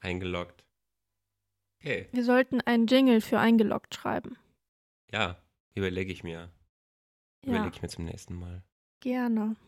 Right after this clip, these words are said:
Speaker 2: Da kommt jetzt nochmal was Spaßiges. Und zwar haben wir uns gedacht, wir,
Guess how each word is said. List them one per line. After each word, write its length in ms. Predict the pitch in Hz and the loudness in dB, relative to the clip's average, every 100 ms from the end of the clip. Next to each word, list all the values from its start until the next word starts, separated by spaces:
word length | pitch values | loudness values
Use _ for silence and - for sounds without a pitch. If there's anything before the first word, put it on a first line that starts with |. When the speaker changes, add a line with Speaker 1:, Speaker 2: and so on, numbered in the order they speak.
| _ _ _ | _ _ _
Speaker 2:
Da 120 | - 277 | 0 2
kommt 220 | 330 320 | 2 -2
jetzt 180 | 311 - | -2 -2
nochmal 280 | 294 262 220 | 0 2 2
was 160 | 208 | 0
Spaßiges. 640 | - - 247 226 220 233 - | 0 0 0 -2 0 0 0
Und 160 | 226 | 0
zwar 180 | - 226 | 0 0
haben 140 | 233 | 2
wir 100 | 226 | 2
uns 160 | 226 220 | 2 0
gedacht, 400 | 240 226 240 - | 0 0 0 -2
wir, 360 | 226 226 233 | 0 4 4